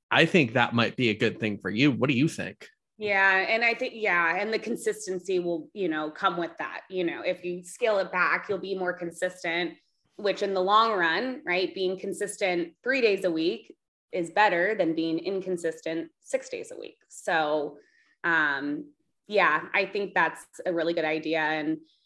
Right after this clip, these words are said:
Speaker 2: and even just, like, like, sticking to, like, a, like, you know, an appointment, right? I, we were supposed to hop on at a certain time. We did. Kind of like that with the gym too, like, you know,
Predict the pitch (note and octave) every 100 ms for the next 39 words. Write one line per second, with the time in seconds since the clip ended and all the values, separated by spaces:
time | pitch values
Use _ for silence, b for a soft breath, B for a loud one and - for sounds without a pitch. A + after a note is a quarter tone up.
0 | b b A#3+ A#3+ - - _ - - _
1 | - C#4 F4 F4+ E4+ D#4+ C4+ - - _
2 | _ _ _ _ _ A#3+ A#3 - - D#4
3 | E4 D#4 D4+ C4 A#3 D3 - C#3+ A3+ F3+
4 | A#3+ F#3+ D#3+ - G#3+ A3 F3+ G#3+ D3+ C#3+
5 | - F3 F3+ A#3+ - E3+ F3+ D#3+ D3+ F3
6 | E3+ F#3 - E3+ F#3 F3 F3 F3+ F3+ F#3
7 | F3+ F3+ F3 F#3 - D4 C#4 C#4 B3 E3+
8 | E3+ F3 C4+ C4 B3 B3 B3 _ _ _
9 | _ - D4+ D#4+ C#4+ C#4 A3+ G3+ G#3 G3+
10 | F3+ E3 E3+ F3 D#3 D3+ D#3 F#2+ - -
11 | G#3+ E3+ E3